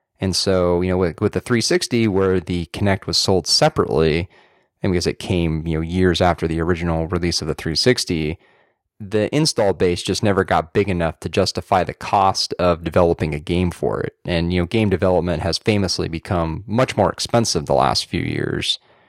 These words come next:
And so it, it just doesn't make sense to support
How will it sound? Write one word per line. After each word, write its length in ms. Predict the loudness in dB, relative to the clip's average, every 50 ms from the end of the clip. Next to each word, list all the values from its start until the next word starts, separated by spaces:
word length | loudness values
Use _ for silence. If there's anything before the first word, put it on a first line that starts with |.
| _ _ -6
And 180 | -4 -4 -4
so 360 | -2 -2 0 2 2 2 2
it, 160 | 2 0 0 0
it 60 | 0
just 140 | 0 2 2
doesn't 200 | 2 2 2 -2
make 160 | -2 -2 -4
sense 440 | -4 0 0 0 0 0 -2 -6 -8
to 260 | -6 -2 -2 -2 0
support 640 | 0 -2 -2 -2 -2 0 2 4 4 4 2 2 -2